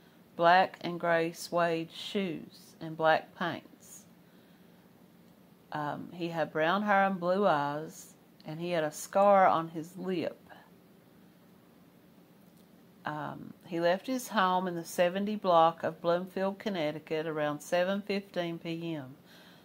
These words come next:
saying that he was going to a movie,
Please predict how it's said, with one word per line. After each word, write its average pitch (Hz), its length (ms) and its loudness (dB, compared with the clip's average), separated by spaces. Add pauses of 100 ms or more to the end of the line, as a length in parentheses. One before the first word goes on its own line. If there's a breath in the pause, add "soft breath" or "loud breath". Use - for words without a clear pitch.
saying 190 520 2
that 170 160 0
he 175 100 -6
was 175 200 -12
going 170 340 -2
to 180 180 -6
a 180 60 -2
movie, 180 640 -2